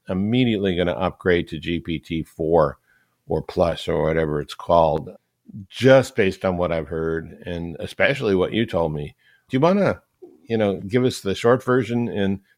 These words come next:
and maybe we can get into it even more in the future, but I think this is pretty exciting news.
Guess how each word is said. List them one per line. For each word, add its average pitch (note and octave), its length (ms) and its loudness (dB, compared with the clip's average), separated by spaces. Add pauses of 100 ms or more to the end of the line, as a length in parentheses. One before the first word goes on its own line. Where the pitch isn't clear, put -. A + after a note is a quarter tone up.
and G#2 140 0
maybe A#2+ 260 2
we A#2 140 -2
can F#2+ 320 -4 (400)
get A2 200 4
into A2 280 -2
it G2+ 220 0
even G#2+ 320 0
more G2 400 4
in F2+ 120 -4
the E2+ 60 -4
future, F2 440 -6
but D#2+ 160 -2
I F2 80 2
think G#2+ 320 -4
this F#2+ 160 -6
is E2 160 -8
pretty A2 380 0
exciting D2 540 0
news. D2 440 -6